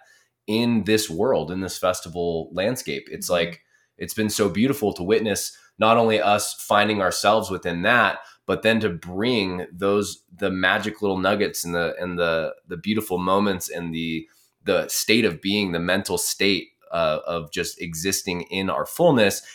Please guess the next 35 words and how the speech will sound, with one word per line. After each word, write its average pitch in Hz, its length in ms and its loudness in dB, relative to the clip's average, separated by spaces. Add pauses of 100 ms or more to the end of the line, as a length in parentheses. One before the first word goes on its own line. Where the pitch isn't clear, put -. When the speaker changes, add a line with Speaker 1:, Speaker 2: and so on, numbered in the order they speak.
(120)
Speaker 1:
and 92 160 -4
bring 107 200 2
that 101 180 0
to 95 180 -2
our 78 100 0
normal 82 320 -2
lives, 62 480 -8
Speaker 2:
Mm-hmm. 190 260 -12
Speaker 1:
quote 101 180 -2
unquote - 280 -4
normal 85 260 0
lives. 69 280 -2
And 87 100 -2
now 110 260 4
it's 85 120 -2
like 90 160 2
we 95 80 -6
go 98 100 2
to 90 80 -2
the 90 80 -2
Thanksgiving 90 640 0
and 87 80 -2
we 85 80 0
have, 87 220 2
like, 85 80 -2
a 82 60 0
mini 95 300 -2
festival 82 640 -2
through 92 220 -4
the 85 100 -8
Speaker 2:
<laughs> 85 80 -4
Speaker 1:
Thanksgiving. 110 540 0
And 101 80 0
it's 87 120 -6
like, 92 280 0